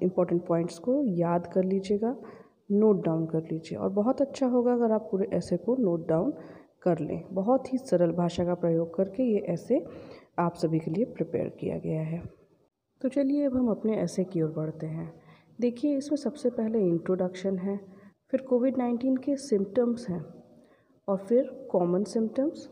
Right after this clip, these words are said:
और serious symptoms के बारे में बताया गया है। इसके बाद आपके सामने instruction for the nurse और caretaker, मतलब जो भी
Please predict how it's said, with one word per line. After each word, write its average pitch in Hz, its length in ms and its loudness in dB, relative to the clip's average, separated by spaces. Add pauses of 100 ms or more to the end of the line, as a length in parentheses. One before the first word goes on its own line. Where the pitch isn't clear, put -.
और 247 80 2
serious 247 760 2
symptoms 165 560 -2 (220)
के 220 60 2
बारे 170 280 0
में 233 180 0
बताया - 340 -4
गया - 260 -12
है। 160 160 -10 (1080)
इसके 294 340 -2
बाद 190 400 -2 (1200)
आपके 208 340 -4
सामने 202 440 0 (440)
instruction 240 540 -2
for 233 340 0
the 254 140 2
nurse 185 680 2
और 190 300 2
caretaker, 175 640 0
मतलब 233 440 -2
जो 208 260 2
भी 220 360 2